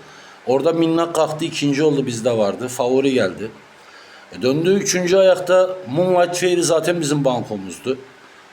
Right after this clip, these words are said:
Sonrasında gitti Soyup Ak geldi. Biz oraya on at yazmıştık, favori geldi. E, döndü son ayakta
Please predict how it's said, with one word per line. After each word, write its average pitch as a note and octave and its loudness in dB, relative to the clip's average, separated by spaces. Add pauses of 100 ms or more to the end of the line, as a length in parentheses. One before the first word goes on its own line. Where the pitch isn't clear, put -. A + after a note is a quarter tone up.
(580)
Sonrasında F#3 2
gitti F3 -4
Soyup E3+ 2
Ak F3+ 2
geldi. D#3+ 0
Biz D3+ -2
oraya D#3+ 4
on F3 2
at E3 -2
yazmıştık, A2+ -2
favori G2 -2
geldi. F#2 -6 (1600)
E, A#2+ -8
döndü G3 2 (1500)
son F#3 0
ayakta F#3 2